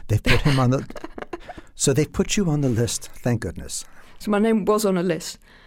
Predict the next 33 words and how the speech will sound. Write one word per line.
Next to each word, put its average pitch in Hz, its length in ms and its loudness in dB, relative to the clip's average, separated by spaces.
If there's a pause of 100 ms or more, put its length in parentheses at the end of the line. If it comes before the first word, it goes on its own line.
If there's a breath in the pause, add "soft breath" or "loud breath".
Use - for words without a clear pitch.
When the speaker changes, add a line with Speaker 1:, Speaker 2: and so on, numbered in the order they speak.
(160 soft breath)
Speaker 2:
But - 100 -2
this, - 300 0 (160)
you 220 80 2
know, 190 80 2
British 220 320 0
colonel 202 320 2
gave 180 160 0
me 175 80 0
my 175 100 0
first 180 340 0
briefing 180 560 -2
and 160 140 -6
said, 165 300 -2 (380 soft breath)
you 170 60 -2
know, 156 80 2
"The - 80 -4 (120)
situation 190 440 0
in 160 100 -2
Iraq 160 420 0
is - 100 -6
stable, 180 580 2
it's - 200 -4
fine. 170 480 0 (280 soft breath)
Biggest 185 320 2
threat 185 200 0
to - 120 0
your 165 80 4
life 180 340 0
will 170 80 -2
be 170 120 2
from 170 220 -2
trigger-happy 185 640 0
Americans." 170 720 0